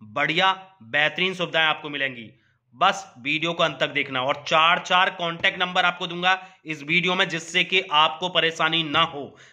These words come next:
जिससे कि आप कॉन्टैक्ट आसानी से कर सको। चार चार कॉन्टैक्ट नंबर आपको देने वाला हूं, बस वीडियो को अच्छे तरीके से समझिए।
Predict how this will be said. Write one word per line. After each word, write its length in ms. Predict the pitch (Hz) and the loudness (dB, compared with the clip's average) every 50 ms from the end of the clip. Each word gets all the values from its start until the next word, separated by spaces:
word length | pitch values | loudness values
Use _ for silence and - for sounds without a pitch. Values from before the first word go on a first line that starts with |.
| _ - | _ -2
जिससे 340 | 123 165 180 175 - 202 190 | 0 0 0 2 0 -2 0
कि 140 | 180 202 196 | 2 2 2
आप 240 | 185 170 170 - | 4 4 2 0
कॉन्टैक्ट 460 | - 165 165 165 165 185 180 175 175 180 | -2 -4 -4 -4 0 0 0 0 0 0
आसानी 460 | 165 156 156 - 175 170 170 180 175 | 0 0 0 2 0 0 0 0 -2
से 140 | 175 185 180 | -4 -4 0
कर 140 | 180 165 | 0 0
सको। 580 | 156 - 156 143 143 131 110 104 - _ _ _ _ _ _ _ _ | 0 0 -6 -8 -8 -10 -10 -12 -18 _ _ _ _ _ _ _ _
चार 180 | - 147 143 | 0 0 0
चार 160 | 143 - 160 143 | 2 0 -2 0
कॉन्टैक्ट 380 | - 151 143 139 139 147 143 | 0 -2 -4 0 0 -2 0
नंबर 240 | 143 135 135 139 135 | 0 -2 0 0 0
आपको 180 | 131 135 - 131 | 0 -2 -4 -6
देने 200 | 123 120 117 113 | -6 -6 -6 -8
वाला 180 | 110 107 104 | -8 -10 -12
हूं, 60 | 95 90 _ _ _ - - _ _ _ _ | -14 -18 _ _ _ -20 -20 _ _ _ _
बस 140 | 135 147 139 | 0 2 2
वीडियो 300 | 131 147 156 170 180 190 | 2 -2 0 2 2 2
को 80 | 180 196 | 4 2
अच्छे 220 | 185 180 - 190 | 0 2 0 2
तरीके 240 | 175 185 185 175 180 | 4 4 4 4 2
से 60 | 175 | 0
समझिए। 400 | - 170 170 170 160 170 180 196 | 0 0 0 0 0 0 0 -2